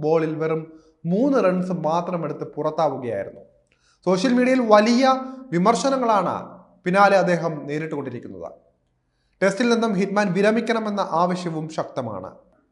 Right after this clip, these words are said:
ഇന്ത്യക്ക് വേണ്ടി റെഡ് ബോൾ ക്രിക്കറ്റിൽ വളരെ മോശം ഫോമിലൂടെ കടന്നുപോയിക്കൊണ്ടിരിക്കുന്ന, ആ, താരമാണ് രോഹിത് ശർമ്മ. ന്യൂസിലൻഡുമായി അവസാനം കളിച്ച മൂന്ന് ടെസ്റ്റുകളുടെ,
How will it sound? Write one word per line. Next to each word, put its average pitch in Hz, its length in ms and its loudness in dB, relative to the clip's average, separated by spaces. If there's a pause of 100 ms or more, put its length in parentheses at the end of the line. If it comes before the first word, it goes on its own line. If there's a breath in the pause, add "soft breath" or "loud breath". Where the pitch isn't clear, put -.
(160)
ഇന്ത്യക്ക് 220 300 2
വേണ്ടി 208 340 2
റെഡ് 196 360 2
ബോൾ 233 220 6
ക്രിക്കറ്റിൽ 202 540 -6
വളരെ 208 360 4
മോശം 240 340 0
ഫോമിലൂടെ 190 360 -2
കടന്നുപോയിക്കൊണ്ടിരിക്കുന്ന, 170 1000 -2
ആ, 151 760 -4 (220)
താരമാണ് 156 400 2
രോഹിത് 143 240 -4
ശർമ്മ. 101 280 -12 (560)
ന്യൂസിലൻഡുമായി 202 640 0
അവസാനം 202 640 0
കളിച്ച 185 240 -2
മൂന്ന് 190 360 -4
ടെസ്റ്റുകളുടെ, 180 720 -6